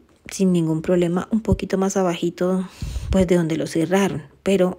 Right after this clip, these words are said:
la idea es que con el cuellito se vea bien, bien bonito, bien simétrico. No se preocupen. Bueno, así fue como le hice el cuellito, chicas. Entonces, mm, vamos ahora a hacer el siguiente video tutorial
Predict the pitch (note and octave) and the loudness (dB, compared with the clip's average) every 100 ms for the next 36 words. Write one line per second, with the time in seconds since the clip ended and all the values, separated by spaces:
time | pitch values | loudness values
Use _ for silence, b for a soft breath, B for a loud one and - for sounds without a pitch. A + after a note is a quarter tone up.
0 | - F#3 E3 E3 D#3+ E3 - - F3+ E3+ | -6 -4 -2 -2 -4 -4 -6 -2 -2 -2
1 | - F3+ F#3 F3+ F3+ F#3 - D#3 D3 D3+ | -2 -2 -2 -2 -4 -4 -2 -2 -2 -4
2 | E3+ D#3 C#3+ D#3 F3 - D#3 C#3+ C#3+ D#3+ | -6 -4 -4 -6 -10 -6 -6 -4 -6 -2
3 | E3+ E3+ F3 F3 F3+ D#3 D3+ C#3+ C#3+ - | -4 -2 -4 -4 -4 -2 -4 -6 -6 -2
4 | F3 F#3 F3 E3+ - - B B B B | 0 0 -2 -8 -12 -18 B B B B
5 | B B _ F3 E3 E3+ - F#3 G#3 G3 | B B _ -2 -2 -4 -2 2 2 2
6 | E3 D#3+ B B B _ D#3+ D3 C3+ - | -2 -12 B B B _ -6 -6 -8 -12
7 | - F3+ - C4+ D4+ D#4+ D#4+ C#4+ F#3+ D#3 | -6 -6 -2 -2 0 -2 0 2 4 2
8 | D#3 E3 - D3+ E3 E3 E3 - F#3 F3 | 0 -6 -4 -6 -4 -4 -4 -2 -2 -2
9 | D3 - - E3 E3 F3 D#3+ D#3+ F#3 A#3 | -8 -12 -10 -10 -2 0 0 -2 -4 -4
10 | - D4 F#3 F3+ F3 E3+ E3+ E3+ F#3 F#3 | -8 -2 2 2 2 0 0 0 -2 -4
11 | - - F3 D#3 D3+ D#3 D#3 G#3 G#3+ F#3 | -6 -8 -4 -2 -2 -4 -2 -2 0 -2
12 | F3 F3 E3 D#3 D#3 F3+ F3+ G3 F#3 F#3+ | -2 -2 -2 -4 -2 0 4 4 4 2
13 | F#3+ A3 A3 G3+ A3+ | 2 4 4 4 0